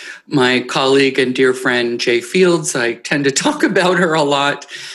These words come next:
Uh, she was invited to something called covid calm dot org, C O V I D C A L M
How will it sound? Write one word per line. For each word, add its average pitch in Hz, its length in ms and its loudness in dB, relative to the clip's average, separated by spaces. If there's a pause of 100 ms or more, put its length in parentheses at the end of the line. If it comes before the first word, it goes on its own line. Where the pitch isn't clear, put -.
(200)
Uh, 156 280 0
she - 180 -2
was 240 180 0
invited 143 640 0
to 156 120 -2
something 147 400 0
called 123 380 -6
covid 190 640 2 (120)
calm 143 640 -2 (240)
dot 127 340 0
org, 110 340 -2 (480)
C 156 280 2
O 160 140 2
V 147 180 2
I 139 140 2
D 123 320 -2
C 147 300 0
A 139 220 2
L 123 340 -2
M 113 540 -6